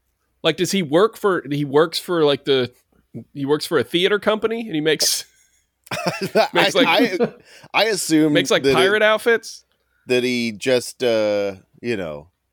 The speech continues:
Speaker 2: he makes his own
Speaker 1: Makes his own stage clothes.
Speaker 2: stage
Speaker 1: That would be
Speaker 2: clothes.
Speaker 1: one way to say it.
Speaker 2: He, un-, unlike, uh, what, like, unlike, uh, the, uh, Doctor Hook, he doesn't have a freaky old lady named a Cocaine Katie who embroiders all his jeans.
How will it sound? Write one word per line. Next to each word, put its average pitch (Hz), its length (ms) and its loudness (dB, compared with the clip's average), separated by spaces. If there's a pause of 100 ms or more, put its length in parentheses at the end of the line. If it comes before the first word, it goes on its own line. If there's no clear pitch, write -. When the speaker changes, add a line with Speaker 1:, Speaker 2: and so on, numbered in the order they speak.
(320)
Speaker 2:
he 139 120 -2
makes 139 260 0
his 120 180 -4
own 120 560 -2
Speaker 1:
Makes 139 220 0
his 127 160 -4
own 117 320 0
stage 127 400 -2
clothes. - 440 -6
Speaker 2:
stage 110 380 -4
Speaker 1:
That 120 300 -4
would 120 160 -2
be 110 100 -6
Speaker 2:
clothes. 95 80 -8
Speaker 1:
one 98 200 -6
way 82 140 -8
to 80 140 -14 (220)
say - 180 -14
it. - 200 -20 (520)
Speaker 2:
He, 101 140 -14
un-, 120 240 -4
unlike, 127 640 0
uh, 101 460 0 (1000)
what, 90 200 -10
like, 101 220 -2
unlike, 110 480 -4
uh, 95 280 -4
the, 90 360 -8 (300)
uh, 87 200 -10
Doctor 101 400 -6
Hook, 101 440 -6 (460)
he 107 140 -10
doesn't 107 240 -6
have 98 280 -6
a 90 300 -6
freaky 110 460 -6
old 95 200 -4
lady 101 360 -4
named 95 320 -8
a 85 60 -10
Cocaine 98 520 -6
Katie 98 380 -6
who 95 160 -8
embroiders 92 500 -8
all 95 200 -6
his 87 180 -10
jeans. 101 760 -12